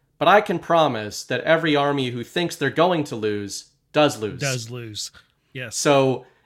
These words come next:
Speaker 1: and, and I was gonna make a little combat sports analogy since you, you teed me up for it. Um, you know, I used to, I used to kickbox,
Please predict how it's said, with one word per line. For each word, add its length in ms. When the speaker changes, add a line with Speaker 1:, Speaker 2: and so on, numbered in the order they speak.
Speaker 1:
and, 180
and 160
I 80
was 120
gonna 160
make 180
a 60
little 160
combat 460
sports 360
analogy 460
since 280
you, 100
you 160
teed 260
me 120
up 160
for 240
it. 120
Um, 300
you 60
know, 80
I 40
used 240
to, 160
I 100
used 220
to 60
kickbox, 760